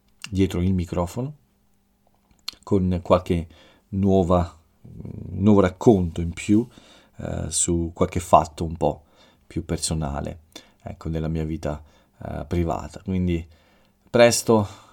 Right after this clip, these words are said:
cercherò di, eh, pubblicare il secondo episodio di questi podcast speciali per gli amici che supportano, eh, Italiano in Podcast.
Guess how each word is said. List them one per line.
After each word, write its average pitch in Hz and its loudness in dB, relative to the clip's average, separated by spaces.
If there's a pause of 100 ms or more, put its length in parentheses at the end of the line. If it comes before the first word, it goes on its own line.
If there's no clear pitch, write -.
(120)
cercherò 92 2
di, 85 -2
eh, 82 -6 (180)
pubblicare 85 0
il 98 -8
secondo 92 0
episodio 85 -2 (520)
di 95 -6
questi 92 -2
podcast 87 -2
speciali 76 -2 (420)
per 104 0
gli 95 0
amici 82 -4
che 76 -2
supportano, 76 0 (480)
eh, 78 -4
Italiano 85 2
in 76 -10
Podcast. - -8